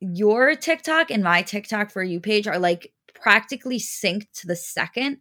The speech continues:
which is so scary to me. Like, we'll send things at the exact same time without even realizing it, or, like, I will text you about something that I just watched, and you can literally see the text pop up being like, "The Tana thing," while you're watching it, and you'll send me a screenshot.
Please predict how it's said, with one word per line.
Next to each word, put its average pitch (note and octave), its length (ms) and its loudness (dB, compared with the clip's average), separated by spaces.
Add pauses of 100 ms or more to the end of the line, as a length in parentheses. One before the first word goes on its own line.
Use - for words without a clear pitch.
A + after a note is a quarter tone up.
(220)
which G#3 180 0
is G#3 180 -2
so G#3 300 2
scary E3+ 420 0
to F#3+ 60 -4
me. G#3 80 -2
Like, F#3 160 -2
we'll F#3+ 180 0
send F#3 300 -2
things A3 280 -2
at G3 140 -2
the F3+ 140 -4
exact F3 340 2
same F3+ 180 -6
time E3 280 -4
without E3+ 320 0
even D#3+ 200 -8
realizing E3+ 500 0
it, G3 60 0
or, F#3+ 120 0
like, F3 200 0 (360)
I A3 200 6
will G#3+ 140 4
text G3 380 -4
you G#3+ 100 4
about F3+ 320 2
something F#3 240 -2
that E3+ 140 6
I F3 60 4
just F#3 180 -8
watched, G#3 340 2
and G3 140 -4
you G3+ 80 -4
can F#3 240 -8
literally G#3+ 360 0
see G#3 220 -6
the G3 100 -2
text G#3+ 440 -4
pop G3+ 320 -6
up F3+ 340 2
being G3+ 160 -4
like, F3+ 240 2 (320)
"The G#3 80 0
Tana A#3+ 380 2
thing," F#3 340 0
while G3 260 6
you're F#3 280 0
watching F3 400 0
it, A3+ 100 -2
and G3+ 140 -4
you'll F3+ 100 -6
send F3+ 240 -4
me F3+ 80 -6
a F#3 60 -6
screenshot. G#3+ 640 -2